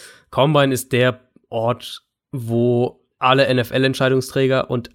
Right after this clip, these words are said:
alle Spielerberater auf einem Haufen hocken und da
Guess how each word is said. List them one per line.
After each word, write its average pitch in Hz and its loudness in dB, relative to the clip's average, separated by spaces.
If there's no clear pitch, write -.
alle 131 2
Spielerberater 120 -2
auf 113 -6
einem 117 -2
Haufen 156 0
hocken 175 0
und 135 -2
da 120 2